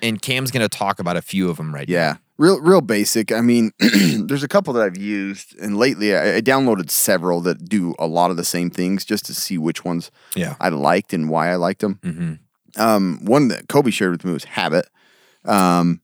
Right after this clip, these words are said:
Speaker 1: Is that, is that the same Habit or mine's Habit Tracker? It says Habit, but
Speaker 2: Maybe
Speaker 1: Habit
Speaker 2: Ha-
Speaker 1: Tracker.
Speaker 2: I thi-, yeah, yeah, it is Habit Tracker.
Speaker 1: Okay.
Speaker 2: Um, you can do a lot with the free pr-,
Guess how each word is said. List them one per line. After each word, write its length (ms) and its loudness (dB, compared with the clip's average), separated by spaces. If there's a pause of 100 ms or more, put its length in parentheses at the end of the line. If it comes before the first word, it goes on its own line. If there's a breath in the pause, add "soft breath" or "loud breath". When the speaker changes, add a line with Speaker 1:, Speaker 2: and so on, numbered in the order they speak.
Speaker 1:
Is 80 -6
that, 220 -2
is 120 -8
that 120 -4
the 80 -6
same 180 -2
Habit 300 -4
or 220 -6
mine's 200 -2
Habit 280 -4
Tracker? 440 -2
It 80 -6
says 240 0
Habit, 400 -4
but 240 -6
Speaker 2:
Maybe 140 6
Speaker 1:
Habit 160 4
Speaker 2:
Ha- 80 4
Speaker 1:
Tracker. 540 -4
Speaker 2:
I 80 -4
thi-, 100 -2
yeah, 220 6
yeah, 240 4
it 100 2
is 120 0
Habit 220 -2
Tracker. 380 -8
Speaker 1:
Okay. 240 -4 (160)
Speaker 2:
Um, 480 2 (320)
you 120 0
can 120 0
do 180 6
a 60 6
lot 400 4
with 160 -4
the 100 -10
free 420 -2
pr-, 200 -6